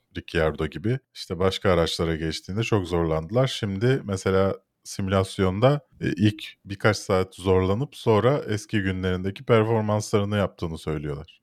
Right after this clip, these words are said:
Onu bilmiyoruz ama Leclerc zorluyor yani araçtan, o araçtan maksimumunu almak için. Fakat belli ki duracağı yerin ne olduğunu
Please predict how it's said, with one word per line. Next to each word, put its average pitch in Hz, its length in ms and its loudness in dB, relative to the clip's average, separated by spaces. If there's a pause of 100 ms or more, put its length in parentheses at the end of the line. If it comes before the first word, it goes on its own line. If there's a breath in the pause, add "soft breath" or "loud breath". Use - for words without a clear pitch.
Onu 107 220 0
bilmiyoruz 87 520 -2
ama 135 320 4 (420 soft breath)
Leclerc 156 440 2 (280)
zorluyor 113 720 2
yani 82 260 -2
araçtan, 95 540 -2
o 95 160 0
araçtan 90 480 2
maksimumunu 87 600 -4
almak 82 300 0
için. - 320 -6 (220 soft breath)
Fakat 160 380 2 (320)
belli 127 360 2
ki 139 160 -6
duracağı 120 520 4
yerin 113 420 -2 (520)
ne 95 180 4
olduğunu 82 540 0